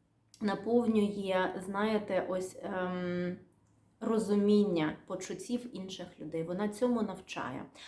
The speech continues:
Але частіше за все людина з дванадцятою енергією, коли потрапляє до зовнішнього світу, так, ось, наприклад, це якась дитинка маленька, і ви знаєте, що у вашої доньки, наприклад, є дванадцята енергія або у вашого сина,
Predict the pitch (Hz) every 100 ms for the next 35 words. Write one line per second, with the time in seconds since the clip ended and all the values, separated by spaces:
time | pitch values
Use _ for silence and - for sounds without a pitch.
0 | - - 226 226 240 320 392 277 226 -
1 | 285 277 226 214 214 - - 190 180 185
2 | 196 180 220 262 208 202 196 226 240 220
3 | 196 196 190 175 165 165 170 170 190 226
4 | 262 262 254 247 - 208 190 180 196 208
5 | 185 190 214 240 240 - - - - -
6 | 185 302 311 269 254 226 220 - 180 175
7 | 185 180 254 302 190 - 190 208 202 185
8 | - 202 202 254 240 196 214 - 175 180
9 | 196 190 190 190 196 208 185 180 226 214
10 | 196 196 185 180 - 185 208 202 180 180
11 | 196 180 170 170 185 180 185 202 190 180
12 | 208 208 180 170 165 160 175 170 165 185
13 | 185 202 - 185 175 175 - 175 190 -
14 | - 170 -